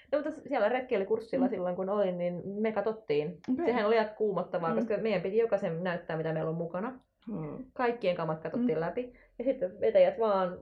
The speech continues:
Speaker 1: rankkas niistä puolet, yli puolet pois. Et
Speaker 2: Oi
Speaker 1: tarvit
Speaker 2: kauhistus.
Speaker 1: tota, et tarvit tota, et tarvit tota.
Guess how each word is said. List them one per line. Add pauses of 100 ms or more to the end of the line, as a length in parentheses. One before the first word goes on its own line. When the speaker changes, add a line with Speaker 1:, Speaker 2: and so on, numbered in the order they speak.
(100)
Speaker 1:
rankkas
niistä
puolet,
yli
puolet
pois.
Et
Speaker 2:
Oi
Speaker 1:
tarvit
Speaker 2:
kauhistus.
Speaker 1:
tota,
et
tarvit
tota,
et
tarvit
tota.